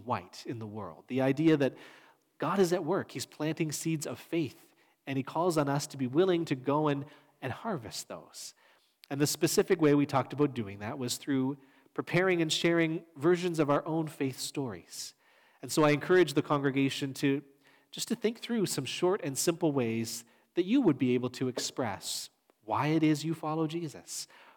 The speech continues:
what being a Christian has, has meant for you in your life, or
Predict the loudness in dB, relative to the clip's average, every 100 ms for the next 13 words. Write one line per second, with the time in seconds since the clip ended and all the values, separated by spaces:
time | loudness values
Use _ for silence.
0 | _ -2 -2 -2 -2 4 4 4 0 -2
1 | -2 -2 0 -2 -4 -8 -8 -6 -6 -6
2 | -8 -20 -8 -6 -4 -4 -6 -6 -6 -6
3 | -10 -12 -8 -8